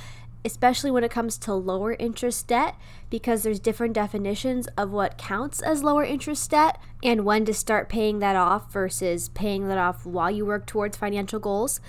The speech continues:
Some people want to have a mortgage payment and a car loan and keep paying that off while they're also working towards goals such as retirement. Some people want to have no debt at all.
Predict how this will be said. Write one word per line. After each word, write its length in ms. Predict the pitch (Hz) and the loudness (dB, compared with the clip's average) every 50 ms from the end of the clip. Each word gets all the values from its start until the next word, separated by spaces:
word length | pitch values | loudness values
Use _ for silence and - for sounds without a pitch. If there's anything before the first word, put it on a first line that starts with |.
| - - - - - | -16 -16 -16 -12 -4
Some 220 | - - 233 220 | 0 2 2 2
people 240 | 214 226 226 - 233 | 2 0 0 0 2
want 200 | 220 220 214 240 | 4 4 4 4
to 40 | 254 | 2
have 200 | 233 247 254 220 | 2 0 0 0
a 40 | 220 | 0
mortgage 420 | 214 214 208 202 202 202 196 - | 0 2 2 2 0 -2 2 6
payment 440 | - - 202 196 196 196 202 - - | 8 8 8 6 2 0 -2 -2 -2
and 180 | 202 208 214 220 | -2 -2 -2 -2
a 60 | 214 | -4
car 340 | - - - 208 202 202 202 | -4 -2 2 2 2 2 2
loan 340 | 202 185 170 170 180 185 | 0 0 2 0 0 -2
and 200 | - - 196 196 | -2 -4 -4 -4
keep 200 | 190 - 208 - | -4 -6 -8 -6
paying 260 | - 202 214 196 196 202 | -4 -4 -2 -2 -2 -2
that 160 | 196 190 185 | -2 0 2
off 320 | 185 180 190 202 - - | 4 4 4 2 0 -4
while 260 | 196 196 196 190 190 | 0 4 4 4 4
they're 240 | 185 196 196 - - | 4 2 0 0 2
also 360 | - 185 185 202 - - 214 | 2 2 2 2 0 0 0
working 380 | 196 190 180 175 180 202 196 202 | 0 2 2 0 0 -2 -4 -4
towards 520 | 196 - 202 185 175 175 180 180 - - - - - - - - - | -4 -4 -2 -2 0 0 -2 -4 -6 -10 -12 -12 -14 -14 -16 -8 -2
goals 260 | - 202 196 202 196 | 0 2 4 2 2
such 140 | - 208 196 | 0 -2 -2
as 140 | 202 190 - | -4 -4 -4
retirement. 640 | 180 180 - 214 208 214 226 262 285 330 349 339 - - - - - | -4 -4 0 2 4 6 6 6 6 4 2 2 -2 -10 -12 -14 -10
Some 260 | - - - 233 220 | -4 0 2 2 2
people 220 | 214 240 226 220 214 | 2 2 2 2 2
want 180 | 214 208 208 | 4 2 2
to 40 | 208 | 0
have 380 | 180 196 202 196 180 180 - - | 0 2 2 2 2 0 -4 -6
no 380 | 185 190 185 190 202 208 220 | -6 -4 -2 0 2 2 2
debt 280 | 220 214 220 220 220 - - | 4 4 2 2 2 0 0
at 220 | 208 202 175 - - | -2 -2 -2 -2 -2
all. 420 | 208 190 180 185 196 214 262 302 | 0 2 2 2 2 0 0 -2